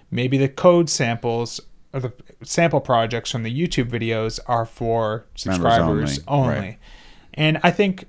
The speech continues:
Speaker 1: that's a good example of something where, of course, everyone would be more stoked if it was free,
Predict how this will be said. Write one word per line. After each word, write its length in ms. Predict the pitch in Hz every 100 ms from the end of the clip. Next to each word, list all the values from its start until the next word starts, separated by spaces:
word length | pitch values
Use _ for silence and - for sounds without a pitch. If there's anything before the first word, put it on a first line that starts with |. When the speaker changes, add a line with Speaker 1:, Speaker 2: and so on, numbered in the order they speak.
| -
Speaker 1:
that's 220 | 135 131
a 20 |
good 160 | 127 143
example 420 | 127 131 127 139
of 120 | 123
something 500 | - 131 123 131 123
where, 440 | 117 120 120 120 - -
of 100 | -
course, 260 | 220 190
everyone 280 | 170 143 131
would 120 | 123
be 160 | 123 113 - _ -
more 300 | 131 131 135
stoked 420 | - 127 120 135
if 100 | 123
it 60 | 110
was 160 | 107
free, 480 | - 123 131 156